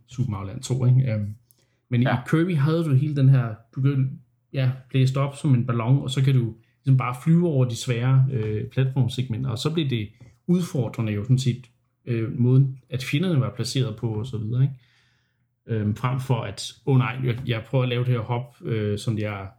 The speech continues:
Speaker 1: skal lave meget hurtigt, inden jeg bliver smadret af en anden ting, der følger efter mig, øh, i Super Mario Land for eksempel, ikke? Øhm, det,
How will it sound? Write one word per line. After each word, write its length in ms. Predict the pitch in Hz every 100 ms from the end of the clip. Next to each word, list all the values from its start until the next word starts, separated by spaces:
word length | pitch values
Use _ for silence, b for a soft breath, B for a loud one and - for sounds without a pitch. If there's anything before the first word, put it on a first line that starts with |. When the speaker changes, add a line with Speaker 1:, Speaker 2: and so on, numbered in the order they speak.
| _
Speaker 1:
skal 200 | - -
lave 340 | 110 110 120 117
meget 220 | 110 120
hurtigt, 360 | 120 123 131 131
inden 220 | 120 123
jeg 100 | 107
bliver 280 | 110 98 104
smadret 380 | - 107 120
af 40 | 117
en 100 | 104
anden 240 | 107 117
ting, 220 | - 131
der 60 | 110
følger 260 | - 110 117
efter 200 | - 101
mig, 120 | 98 _ _ _ _ _ _ _
øh, 420 | 107 104 101 101
i 60 | -
Super 240 | - 123
Mario 180 | 90 98
Land 200 | 113 123
for 100 | -
eksempel, 340 | - 135 120 120
ikke? 300 | 127 - 110
Øhm, 340 | 104 101 104 - _ _ _ _ _ _ _ _ _
det, 240 | 131 127